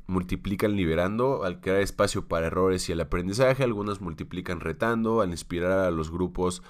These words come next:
a tomar oportunidades extendidas, algunos multiplican propiciando el debate, al difundir muchas voces y permitir que aparezcan más huellas digitales en las decisiones finales,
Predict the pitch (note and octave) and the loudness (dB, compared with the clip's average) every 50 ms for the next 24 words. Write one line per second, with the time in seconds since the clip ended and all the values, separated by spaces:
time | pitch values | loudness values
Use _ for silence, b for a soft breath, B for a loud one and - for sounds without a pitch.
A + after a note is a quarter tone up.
0 | B B B B B B B B B B B B - F#2+ - G#2 F#2+ G2+ G#2 G#2 | B B B B B B B B B B B B -2 -2 0 0 0 2 4 4
1 | A2 A2 G#2+ F#2+ F#2+ F#2+ - - F#2 F#2 F#2+ G2 F#2+ F#2+ F#2 - - F#2 E2+ F2 | 6 6 4 4 0 -4 -4 0 2 4 4 4 2 0 -4 -6 -4 -4 -2 2
2 | G2 A2+ A#2 A2+ A2 G#2+ G#2+ G#2+ G#2+ G#2+ G#2 G2 A2 B2 C#3+ C#3 A#2+ A2+ G2+ - | 4 6 8 8 8 8 8 6 4 2 0 0 0 2 2 2 2 0 -2 -4
3 | G2 - G#2+ G#2+ - - A#2+ A2+ A2+ - - - - - - - G2+ F#2 G2+ G#2 | -4 -4 -2 -2 -2 -2 -2 -2 -2 0 -2 -2 -2 -2 -4 -2 -2 0 2 2
4 | G2 F2+ E2 D#2+ F2+ A2 B2 A#2+ - B2+ B2 B2 A#2+ A2 F#2+ F#2 - - F2 F2 | 2 2 4 4 6 6 6 4 4 4 6 6 6 4 2 0 -4 -4 -2 0
5 | F2+ F#2 F#2+ G2 G2 F#2 - F#2+ F2 D2+ E2 G2 G#2+ A2 - A#2+ A2 G#2+ - - | 0 0 0 0 -2 -2 -2 -2 -2 -2 0 0 0 0 0 0 -2 -2 -4 -4
6 | - E2+ E2 E2 D#2+ F#2 G2 F#2 - A2 - - F2+ E2+ F2 - - G#2+ F#2+ F#2 | -4 -4 -4 -4 -4 -4 -6 -4 -4 -6 -4 -2 -2 -2 -2 -4 -4 -6 -4 -2
7 | F#2+ F#2+ G2 F#2 F#2 F2+ F#2 F#2+ F#2+ F#2+ F2+ F2 D#2+ E2 E2 D#2 - E2 E2 F2 | -2 -2 -2 -2 -2 0 0 0 0 -2 -2 -6 -10 -10 -10 -8 -6 -4 -4 -4
8 | F2+ F2+ - F2 D2+ D#2 D#2+ D2+ D2+ D2+ D2+ - - F2+ F2 F2+ F2 - D#2+ D#2 | -4 -6 -6 -8 -8 -8 -8 -8 -8 -10 -10 -6 -6 -6 -6 -6 -8 -8 -6 -4
9 | F2+ G2+ G2+ F#2+ F#2+ F#2+ F2+ | -2 0 0 2 0 0 -2